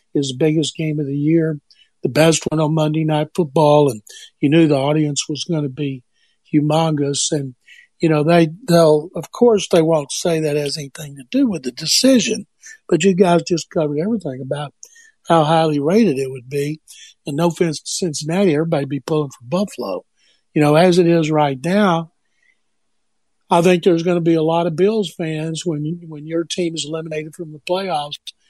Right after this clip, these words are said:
your fans automatically pull for the Bills because of what's happened. And not to mention the fact they lost those four, four in a row in the early nineties.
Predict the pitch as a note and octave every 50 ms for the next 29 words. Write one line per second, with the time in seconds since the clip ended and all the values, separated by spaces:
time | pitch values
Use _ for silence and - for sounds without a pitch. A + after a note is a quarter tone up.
0 | _ _ _ _ _ - D#3+ D3 C#3 - D#3+ D3+ D3+ D3+ D3 C#3+ D3+ D3 D3 D3
1 | D3+ D#3+ D#3 D#3 D3+ D3+ - - C#3+ C3+ C3+ - - D3+ D3+ D3+ D3 - D#3+ C#3
2 | C3 B2+ C#3+ E3 F3 F#3 E3+ D#3+ D#3+ D3 - _ _ _ _ _ _ _ _ -
3 | D#3+ E3 E3+ D3 D3 C#3 - - D#3 D3+ C#3+ C#3 C3 D3 D3 C#3 C3 - - E3
4 | F3 F#3 F#3 - D3+ B2 C#3 C#3 C#3 _ _ _ _ _ _ _ _ _ - D#3+
5 | C#3 C3+ D3+ D#3 D3+ B2+ - C3+ C3+ D3 E3 F3+ D#3+ - - C3+ B2 - - D3
6 | C#3+ C3 - - D3+ C3 B2 A#2+ A#2 D3 - _ - E3 D#3 D3+ D3 D3 C#3+ -
7 | - E3 D3 C3 B2+ - - _ - E3 D#3+ F3 - _ - - F#3 E3+ D#3+ D#3
8 | C#3+ C#3 C3 C#3 D3+ D#3+ D#3 D3+ D3 C#3 _ _ _ _ _ _ _ _ - D#3
9 | C#3+ D3+ C#3+ C#3+ D3+ D3 C#3+ C3 C3+ C#3+ D3+ E3+ F3+ E3+ D3 C3+ - -